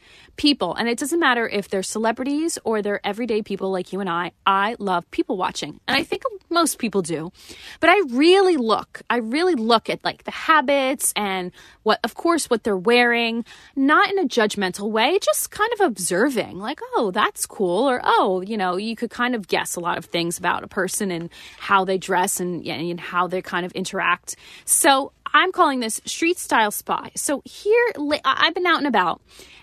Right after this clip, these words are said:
and here, not as much as normal, but here's what I have seen so far in terms of fashion trends. So that's the topic. Keep it in mind.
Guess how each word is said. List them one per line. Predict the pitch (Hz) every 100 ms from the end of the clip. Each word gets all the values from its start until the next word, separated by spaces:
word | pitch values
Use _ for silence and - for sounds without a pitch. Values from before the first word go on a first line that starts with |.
| -
and | 262
here, | 247 294 240 277
not | 277 294
as | 330 262
much | 254
as | 262
normal, | 226 170 -
but | 196 233 220
here's | 330 359 370
what | 311 247
I | 214 214
have | 220 226
seen | - - 214 196
so | - - 214
far | 202 220 180
in | - 240
terms | - 294 320 311
of | 285 226 _ - - - _ _ _
fashion | - 294 240 - 226
trends. | - 190 - - - -
So | - 202
that's | 226 277
the | -
topic. | 220 202 180 147 -
Keep | -
it | 190
in | 180
mind. | 180 190 -